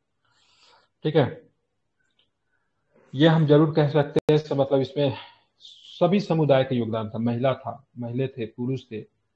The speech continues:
सैनिक थे, कृषक थे। अब कृषक लोग क्या कर रहे थे? जो किसान थे, मजदूर वर्ग थे, सामान्य जनमानस थे, क्या कर रहे थे? जो पुलिस के, सॉरी, जो ब्रिटिश सरकार की जो थाना होती थी या कुछ भी था, कोई सरकारी भवन था, उसमें आग लगा देते थे, या फिर ब्रिटिश वगैरह जो कहीं पे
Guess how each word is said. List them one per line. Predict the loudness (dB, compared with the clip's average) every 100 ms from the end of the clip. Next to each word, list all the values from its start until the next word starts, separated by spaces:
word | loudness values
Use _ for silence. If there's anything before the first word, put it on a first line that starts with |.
| _
सैनिक | -12 -4 -2 -2 -6 -16
थे, |
कृषक | -20 _ -10 -6 -6 -6 -12
थे। | -20 -20 _ _ _ _ _
अब | -10 -2
कृषक | -2 0 -2
लोग | -2 0
क्या | -2
कर | -2 -4
रहे | -4 -4
थे? | -6
जो | -6
किसान | -10 -8 -4 -4
थे, | -4
मजदूर | -6 -4 -4
वर्ग | -2 -2 -4 -14
थे, |
सामान्य | -12 -6 -4 -2
जनमानस | -2 -2 -2 -6 -6
थे, | -10
क्या | -10
कर | -6 -4
रहे | -2 -4
थे? | -6 -20 _ _ _ _
जो | -10
पुलिस | -4 0 0 -2
के, | 0 0 0
सॉरी, | -2 -2 -4 -10 _ _
जो | -4
ब्रिटिश | -4 -4 -4
सरकार | -2 0 0
की | -2
जो | -2 -4 -4 -8
थाना | -4
होती | -4 -4 -6
थी | -12 -12 -4
या | -2
कुछ | -2 -4
भी | -2
था, | -2
कोई | -4
सरकारी | -6 -4 -2 -2
भवन | -2 -6
था, | -6
उसमें | -8 -6
आग | -4 -2
लगा | -2 -2
देते | -4 _ -12 -10 -12
थे, | -14
या | -20 _ _ _ _ -14
फिर | -8 -4
ब्रिटिश | -2 -2 -2
वगैरह | 0 2
जो | 0
कहीं | -2 -4
पे | -4 -6 -6 -10